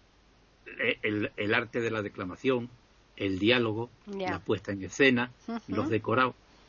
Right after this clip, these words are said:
Speaker 1: Y cuando, eh, Isidoro Máiquez asoma y tiene ese éxito, también ahí de-, mm, debió de haber una coyuntura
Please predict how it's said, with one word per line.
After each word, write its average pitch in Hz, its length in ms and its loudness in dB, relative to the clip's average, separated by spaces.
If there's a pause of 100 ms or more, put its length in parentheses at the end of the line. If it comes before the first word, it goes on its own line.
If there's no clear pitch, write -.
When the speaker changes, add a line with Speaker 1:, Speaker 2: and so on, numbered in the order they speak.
(340)
Speaker 1:
Y 156 120 4
cuando, 135 680 4
eh, 123 400 4
Isidoro 135 400 4
Máiquez 180 520 2
asoma 123 520 0 (640)
y 113 120 2
tiene 135 440 6
ese 135 320 2
éxito, 120 400 0 (720)
también 170 320 4
ahí 180 160 4
de-, 156 200 4
mm, 117 360 2
debió 117 200 8
de 143 60 8
haber 139 180 4
una 135 160 4
coyuntura 117 580 2